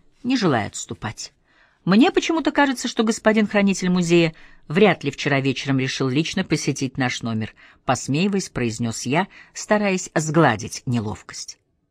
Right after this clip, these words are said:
"Я на это и не намекала", — парировала Кейра. "Я едва не забыл, о чём хотел вам сказать", — прервал нашу пикировку хранитель музея. "Оставим в стороне это неприятное происшествие.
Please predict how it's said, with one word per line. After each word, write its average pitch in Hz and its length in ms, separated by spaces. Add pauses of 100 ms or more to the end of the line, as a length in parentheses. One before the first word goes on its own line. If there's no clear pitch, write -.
(400)
"Я 135 240
на 147 200
это 156 240
и 180 380
не 175 240
намекала", — 135 680 (340)
парировала 120 500
Кейра. 113 420 (1000)
"Я 160 220
едва 175 260
не 175 120
забыл, 170 320
о 165 80
чём 165 180
хотел 165 480 (540)
вам 151 240
сказать", — 165 640 (520)
прервал 208 360
нашу 196 300
пикировку 185 540
хранитель 180 480
музея. 160 440 (640)
"Оставим 170 420
в - 40
стороне 139 420
это 131 120
неприятное 135 560
происшествие. 131 720